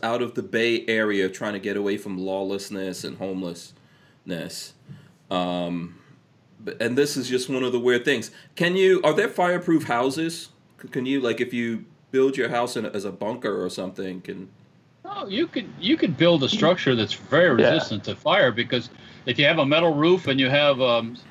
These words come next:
Speaker 2: stone or whatever on the sides,
Speaker 1: Mm-hmm.
Speaker 2: it can't catch
Speaker 3: Masonry.
Speaker 2: fire. I mean, it physically cannot catch fire. I mean, I don't know. I've even seen where people that have designs now where they actually have sprinkler type stuff on the roof too.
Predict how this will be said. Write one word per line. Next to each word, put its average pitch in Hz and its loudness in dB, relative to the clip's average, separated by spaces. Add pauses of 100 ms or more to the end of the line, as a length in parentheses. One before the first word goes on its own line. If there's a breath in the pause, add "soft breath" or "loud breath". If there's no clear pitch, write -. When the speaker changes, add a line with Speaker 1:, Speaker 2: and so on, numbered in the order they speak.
Speaker 2:
stone 165 0
or 120 0
whatever 131 2
on 123 0
the 117 -4
sides, 165 0 (200)
Speaker 1:
Mm-hmm. 120 -10 (120)
Speaker 2:
it - -4
can't 120 2
catch 156 2
Speaker 3:
Masonry. 123 -2
Speaker 2:
fire. 190 4
I 117 2
mean, 131 2
it 127 -4
physically 175 -2
cannot 139 0
catch 117 -2
fire. 117 2
I 95 -8
mean, 98 -8
I 117 -2
don't 131 -2
know. 101 -8 (560 loud breath)
I've 196 2
even 170 4
seen 160 2
where 147 0
people 160 0
that 123 -2
have 135 0
designs 139 2
now 135 4
where 123 2
they 120 4
actually 127 0
have 101 -2
sprinkler 139 0
type - 0
stuff - 0
on 107 2
the 98 0
roof 131 -2
too. 107 -2